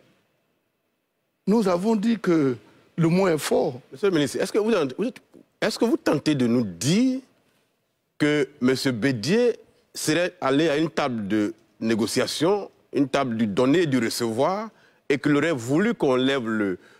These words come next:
Speaker 2: le verrou de l'âge à soixante-quinze ans ? En contrepartie, il est conscient que si on fait une nouvelle constitution, M. Ouattara est candidat, donc lui, il a pris les soixante-quinze ans, il laisse M. Ouattara se présenter au cas où il est candidat.
Speaker 1: Mais quand on met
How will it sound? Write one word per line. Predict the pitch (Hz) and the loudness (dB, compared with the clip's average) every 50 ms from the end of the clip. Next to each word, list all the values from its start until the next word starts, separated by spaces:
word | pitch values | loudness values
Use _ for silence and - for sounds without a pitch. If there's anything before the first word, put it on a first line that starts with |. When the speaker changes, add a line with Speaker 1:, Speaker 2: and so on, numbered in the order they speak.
| _ _ _ | _ _ _
Speaker 2:
le | - 92 110 113 | -4 -2 0 0
verrou | 107 110 143 147 151 160 | 0 0 0 2 2 0
de | 127 123 | 0 0
l'âge | 117 110 120 127 123 117 98 - - | 0 0 0 -2 -2 -4 -6 -8 -10
à | 104 101 | -10 -10
soixante-quinze | - - - 104 98 - - 151 175 185 190 180 175 | -10 -8 -6 -6 -6 -4 -2 -2 0 0 0 0 0
ans ? | 196 208 220 - - _ _ _ _ _ _ _ _ _ _ _ _ _ _ _ _ _ _ _ _ - | -2 -2 -4 -8 -14 _ _ _ _ _ _ _ _ _ _ _ _ _ _ _ _ _ _ _ _ -4
En | - 135 | -4 0
contrepartie, | - 147 135 151 123 - 151 147 - - 160 160 160 143 123 - _ _ _ _ _ _ _ - | 0 0 0 0 0 0 -2 -2 -2 0 0 2 2 0 -2 -8 _ _ _ _ _ _ _ 2
il | 135 131 | 2 2
est | 131 - | 2 2
conscient | - 143 139 - - 185 170 | 0 0 0 0 0 -2 -2
que | - - 139 135 127 101 104 - - | 0 0 2 2 2 0 -2 -6 -10
si | - - - 170 175 | -10 -4 0 2 2
on | 170 143 123 | 4 2 2
fait | - 160 160 | 0 0 2
une | 143 | 2
nouvelle | 135 139 131 | 2 2 0
constitution, | - 127 - 120 117 - 143 | -2 -4 -4 -4 -6 -2 -2
M. | 120 120 - - | -2 -2 0 0
Ouattara | 117 113 127 131 - 135 127 110 | 0 0 0 0 0 -2 -2 -2
est | 107 95 | -4 -6
candidat, | - - 107 107 110 104 104 143 170 147 | -4 -2 -2 -2 -2 0 0 -2 -2 -2
donc | 117 139 160 147 139 | -2 -2 -2 0 2
lui, | 135 147 | 2 2
il | 135 | 2
a | 117 107 | 0 -2
pris | - - 143 135 117 - | -2 -2 0 0 0 0
les | 95 104 | -2 -4
soixante-quinze | - - 139 135 117 170 170 165 151 156 | -2 0 -2 -2 0 -2 -2 0 0 -2
ans, | 170 196 - - - - | -2 -4 -6 -12 -8 -2
il | - 127 | 0 0
laisse | 151 160 - | 0 0 0
M. | 143 127 120 | -2 -2 0
Ouattara | 117 131 - - 175 - | 0 0 0 0 -2 -2
se | 131 123 | -2 -2
présenter | 101 127 123 117 110 - 170 190 185 - - | -2 0 -2 -2 0 0 0 0 0 -2 -6
au | - 113 | -6 -4
cas | - 185 185 | -2 0 0
où | 180 | 2
il | 156 151 | 2 0
est | 147 | 0
candidat. | - - 104 90 82 71 - - | 0 -2 -4 -4 -4 -8 -8 -4
Speaker 1:
Mais | - 160 156 156 | -2 -2 -2 -2
quand | - 190 185 190 196 165 - | -2 -2 -2 -2 -2 -2 0
on | 160 156 147 139 135 139 - - | 0 2 2 2 0 0 -2 0
met | - 143 143 160 170 | 0 2 2 2 0